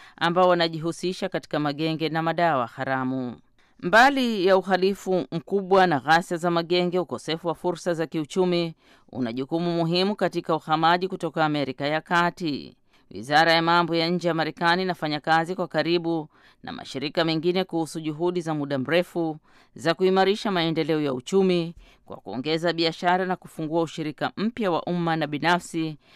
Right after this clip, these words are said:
na nchi katika eneo kupitia Global Development Alliance. Hii inahamasisha utaalamu wa biashara na jamii za ndani za kiraia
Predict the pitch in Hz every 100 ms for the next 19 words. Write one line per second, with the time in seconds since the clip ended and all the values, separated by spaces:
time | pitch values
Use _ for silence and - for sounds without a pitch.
0 | - - 190 214 226 247 175 - 175 165
1 | 175 180 233 185 170 - 180 170 - 135
2 | 165 175 160 147 139 143 147 - 135 -
3 | - 165 175 170 151 113 - - _ _
4 | _ 123 156 170 160 160 160 151 175 175
5 | 180 - 165 165 165 160 151 147 147 -
6 | 170 170 185 160 143 143 160 160 143 143
7 | 160 175 175 151 - 143 147 175 170 160